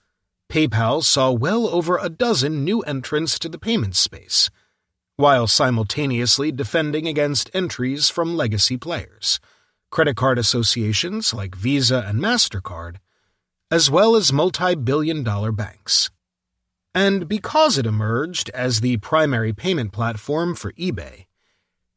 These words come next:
PayPal found itself a hook in the craw of eBay's executives,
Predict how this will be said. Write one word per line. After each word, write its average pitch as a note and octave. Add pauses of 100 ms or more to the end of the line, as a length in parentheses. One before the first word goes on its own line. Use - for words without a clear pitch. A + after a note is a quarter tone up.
(120)
PayPal E3
found C#3+
itself C#3
a C3+
hook D3
in E3
the F#3
craw F3+
of F3
eBay's A#2
executives, -